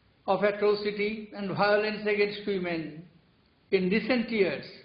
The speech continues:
should strengthen our resolve to wipe out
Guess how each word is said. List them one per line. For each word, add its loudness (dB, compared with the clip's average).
should 2
strengthen 2
our 2
resolve 2
to -2
wipe 2
out 2